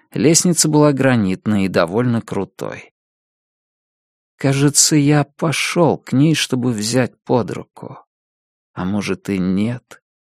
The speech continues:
Может, я просто застыл на месте, как это было, когда мы с Вики встретили того мальчишку после прослушивания на роли в «Музыканте». Прежде чем я сумел сбросить оцепенение или выдавить хоть слово,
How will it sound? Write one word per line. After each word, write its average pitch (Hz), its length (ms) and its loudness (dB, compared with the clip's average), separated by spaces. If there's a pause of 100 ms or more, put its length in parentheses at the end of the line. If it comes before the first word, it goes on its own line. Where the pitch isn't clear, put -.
(400)
Может, 151 420 4
я 160 140 6
просто 170 500 0
застыл 175 560 2
на 180 180 2
месте, 180 460 0
как - 240 0
это 147 160 0
было, 156 320 2
когда 139 320 2
мы 143 140 4
с - 120 2
Вики 151 300 -2
встретили 147 600 2
того 139 280 2
мальчишку 143 600 2
после 147 380 2
прослушивания 135 760 2
на 123 220 2
роли 127 280 2
в 113 120 -2
«Музыканте». 120 960 -2 (840)
Прежде 143 440 2
чем 143 200 4
я 135 160 6
сумел 139 400 4
сбросить 135 560 2
оцепенение 135 800 4
или 131 160 6
выдавить 127 520 2
хоть - 220 0
слово, 165 600 0